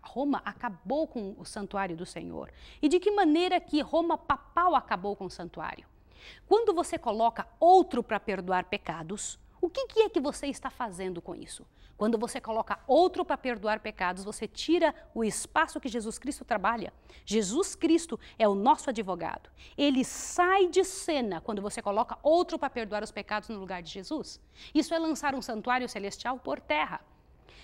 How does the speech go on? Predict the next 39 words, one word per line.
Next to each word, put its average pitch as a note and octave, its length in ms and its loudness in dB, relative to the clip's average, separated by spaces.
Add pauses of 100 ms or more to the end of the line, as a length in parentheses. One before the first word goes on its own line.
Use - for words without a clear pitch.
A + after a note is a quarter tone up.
(160)
No B3 160 4
verso C#4+ 340 4
doze, G3+ 380 -2
"O A#3 120 4
exército C#4+ 720 2
lhe D#4 140 4
foi D4 220 0
entregue A3 640 0 (240)
com C4 160 6
sacrifício D4 520 0
contínuo C#4+ 440 0
por B3 160 -2
causa C4 260 0
das A#3 160 -6
transgressões. A3+ 840 -2 (400)
Lançou A#3+ 420 4
a A3 60 4
verdade G3 580 0
por F4 180 0
terra C4+ 300 2
e E4 60 2
prosperou B3+ 480 -4
em A3+ 60 -4
tudo G3+ 200 -8
que - 140 -14
fez." - 360 -8 (300)
O F4 60 -6
que A4 100 -2
isso F#4 160 2
significa? A#3 640 -6 (160)
Lembra C#4+ 340 2
das G3+ 220 -4
mudanças G#3+ 460 -4
da F#3 100 -4
lei A#3+ 260 -2
que E4 120 -8
o - 20 -2
papado G#3 400 -2
fez? - 460 -8